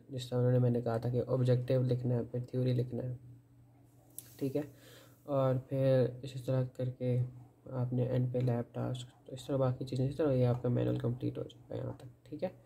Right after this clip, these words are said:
तो ये चीज़ें हैं, जिस तरह अभी आप रेड वालों का है तो रेड वालों का मतलब यह है कि फर्स्ट टाइटल पेज इनका रेड होगा, बाकी इसी तरह जो नॉर्मल ऑब्जेक्टिव्स और हिंट एंड थ्योरी और फिर वो जो है लैब वर्क और सारी चीज़ें, ठीक है।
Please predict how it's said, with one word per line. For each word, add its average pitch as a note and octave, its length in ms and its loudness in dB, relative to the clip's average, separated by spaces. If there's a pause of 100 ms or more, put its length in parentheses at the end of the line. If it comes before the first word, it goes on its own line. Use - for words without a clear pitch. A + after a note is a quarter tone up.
(640)
तो C3+ 180 2
ये C#3 280 2
चीज़ें B2+ 280 2
हैं, A#2+ 180 2
जिस B2+ 180 -2
तरह C3 100 2
अभी B2+ 160 4
आप B2+ 160 6
रेड C#3 180 6
वालों D3+ 240 8
का D3 100 2
है C#3+ 80 4
तो C#3+ 120 0
रेड B2+ 160 4
वालों C3 180 6
का C3 80 4
मतलब B2+ 280 4
यह B2 80 6
है B2 80 6
कि B2+ 80 4
फर्स्ट B2+ 320 -2
टाइटल B2+ 240 2
पेज B2+ 200 2
इनका B2 220 0
रेड C#3 260 4
होगा, D3 200 6
बाकी B2 320 4
इसी C3 140 0
तरह C3+ 180 4
जो B2+ 140 6
नॉर्मल A#2 380 6
ऑब्जेक्टिव्स A2+ 640 2
और A2+ 160 2
हिंट A2+ 260 -2
एंड A2+ 220 2
थ्योरी A2+ 440 2
और A2+ 360 0
फिर A2+ 140 -2
वो A2+ 120 -2
जो A#2 100 -4
है A2+ 280 -2
लैब A2+ 300 2
वर्क A#2 280 -4
और A#2 100 -2
सारी G#2+ 220 -4
चीज़ें, G#2+ 220 -8
ठीक A2+ 160 -10
है। - 60 -20